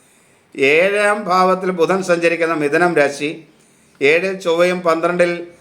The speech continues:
രവിയും സഞ്ചരിക്കുന്ന മകരക്കൂറ്, ആറിൽ ശുക്രൻ സഞ്ചരിക്കുന്നു, ജന്മത്തിൽ കേതുവും സഞ്ചരിക്കുന്ന കന്നിക്കൂറ്, മൂന്നിൽ വ്യാഴം സഞ്ചരിക്കുന്ന മീനക്കൂറ്, ജന്മത്തിൽ ശനി സഞ്ചരിക്കുന്ന കുംഭക്കൂറ്,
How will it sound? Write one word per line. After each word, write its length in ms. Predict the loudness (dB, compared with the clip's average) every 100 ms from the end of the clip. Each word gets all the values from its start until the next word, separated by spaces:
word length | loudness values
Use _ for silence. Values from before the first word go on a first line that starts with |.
| _ 0
രവിയും 360 | 0 2 -2 -2
സഞ്ചരിക്കുന്ന 520 | 0 2 2 0 -2
മകരക്കൂറ്, 720 | 0 2 2 0 0 0 -2 -12 -20 -20 -2
ആറിൽ 340 | 2 2 2 -2
ശുക്രൻ 420 | -6 -2 0 0
സഞ്ചരിക്കുന്നു, 640 | 0 0 0 0 0 0
ജന്മത്തിൽ 480 | 0 0 2 0 -2
കേതുവും 400 | 0 0 2 -2
സഞ്ചരിക്കുന്ന 500 | -2 -4 -2 -2 -2
കന്നിക്കൂറ്, 680 | -2 -2 -4 -2 0 0 -2 -10 -20 _ -20 _ _ _ _ _
മൂന്നിൽ 460 | -2 2 4 4 4
വ്യാഴം 360 | 4 2 0 -4
സഞ്ചരിക്കുന്ന 500 | -6 -4 -2 -2 0
മീനക്കൂറ്, 680 | 0 0 0 0 0 0 -2 -20 -20 _ _ _ _ -2
ജന്മത്തിൽ 680 | 0 0 0 -2 0 0
ശനി 280 | 2 0 0
സഞ്ചരിക്കുന്ന 600 | -2 0 0 0 0 -2
കുംഭക്കൂറ്, 680 | -2 -4 0 0 0 -4